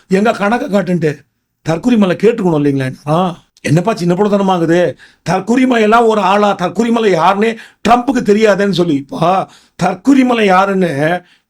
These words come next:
ட்ரம்ப் அவர்களுக்கு தெரியாது, ட்ரம்ப் யாருன்ற தற்குறி மலை தெரியும் இல்லைங்களா? ட்ரம்ப் இதை போல பேசுறத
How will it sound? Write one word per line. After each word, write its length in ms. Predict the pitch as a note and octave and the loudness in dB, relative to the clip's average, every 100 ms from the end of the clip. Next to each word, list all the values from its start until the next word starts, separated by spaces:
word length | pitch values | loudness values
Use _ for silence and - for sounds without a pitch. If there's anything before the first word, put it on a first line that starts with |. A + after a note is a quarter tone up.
| - | -2
ட்ரம்ப் 240 | G3 B3 A#3+ | 0 2 2
அவர்களுக்கு 380 | G#3+ G3 F3+ | 2 0 -2
தெரியாது, 580 | D#3 D#3 C3 B2 C#3+ F3+ - - _ - | -2 0 0 0 0 -2 -10 -20 _ 0
ட்ரம்ப் 300 | G3+ A3 A3+ | 0 2 2
யாருன்ற 440 | A3 G3+ G#3 G#3 | 2 2 0 0
தற்குறி 320 | F#3 F3+ A3+ A3+ | -2 -2 -2 -2
மலை 160 | G#3+ | -4
தெரியும் 320 | D#3 D#3+ D3+ | -2 0 0
இல்லைங்களா? 320 | C3 B2+ D3+ D3+ _ _ - | -2 -2 -4 -6 _ _ -2
ட்ரம்ப் 280 | G#3 A3 C#4+ | 0 2 0
இதை 200 | B3+ G3 | 2 0
போல 220 | G3 A3 | 0 -2
பேசுறத 600 | - G3+ G#3 F#3+ F3 | -2 -2 -2 -2 -2